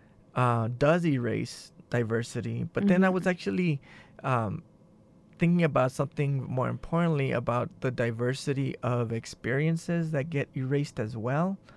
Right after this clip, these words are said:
Speaker 1: So the, the recent immigrant enters, we were kinda talking earlier, and you mentioned something that, you know, the recent immigrant might enter from a region, right?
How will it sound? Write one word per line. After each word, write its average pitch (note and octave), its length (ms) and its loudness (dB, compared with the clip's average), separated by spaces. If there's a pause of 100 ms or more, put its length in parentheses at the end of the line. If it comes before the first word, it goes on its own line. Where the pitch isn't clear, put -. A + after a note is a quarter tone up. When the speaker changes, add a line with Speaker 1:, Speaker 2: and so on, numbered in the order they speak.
(440)
Speaker 1:
So F3 200 2
the, C3+ 360 4 (640)
the C3+ 200 2
recent D#3+ 360 0
immigrant E3+ 680 0 (420)
enters, D#3 800 2 (500)
we F3 80 6
were F3+ 80 6
kinda F#3+ 220 2
talking D#3 420 2
earlier, D#3+ 400 4
and C#3+ 220 0
you D3+ 60 4
mentioned D#3 340 0
something C#3 460 -2
that, B2 280 0
you D#3+ 100 0
know, D3 100 4
the C3+ 100 0
recent D#3 260 0
immigrant C#3+ 400 -2
might C3+ 300 0
enter C#3+ 500 2 (480)
from C3+ 200 0
a C3 60 2
region, B2+ 640 0 (240)
right? B2+ 300 -2